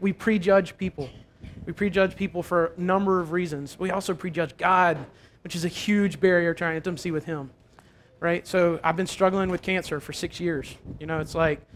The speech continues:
and God hasn't healed me yet. He must not be good. He must not be loving. It's a prejudgment on God. And that keeps a, that, that makes this barrier between us and knowing him and his love for us.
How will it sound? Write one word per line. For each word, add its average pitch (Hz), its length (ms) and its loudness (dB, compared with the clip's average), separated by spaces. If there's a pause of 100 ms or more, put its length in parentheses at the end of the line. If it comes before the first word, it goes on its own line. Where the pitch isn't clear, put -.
(340)
and 147 80 -8
God 175 160 6
hasn't 170 240 -4
healed 165 180 0
me 151 80 -8
yet. 143 220 -6 (180)
He 170 100 -8
must 170 280 -2
not 165 200 -2
be 165 120 -6
good. 147 360 -4 (280)
He 147 80 -10
must 165 180 -6
not 160 160 -2
be 156 80 -6
loving. 147 400 -2 (100)
It's - 120 -8
a 156 40 -4
prejudgment 160 600 -4
on 143 100 -10
God. 135 300 -4 (680)
And 156 100 -6
that 165 140 -2
keeps - 280 -4
a, 170 60 0 (120)
that, 175 240 2 (340)
that 165 180 -4
makes 180 300 -2
this 180 160 -4
barrier 165 360 4
between 156 360 -6
us 156 240 -6
and 160 80 -4
knowing 160 220 -4
him 156 180 -6
and 156 80 -8
his 135 100 -10
love 151 180 -4
for 139 140 -16
us. - 300 -18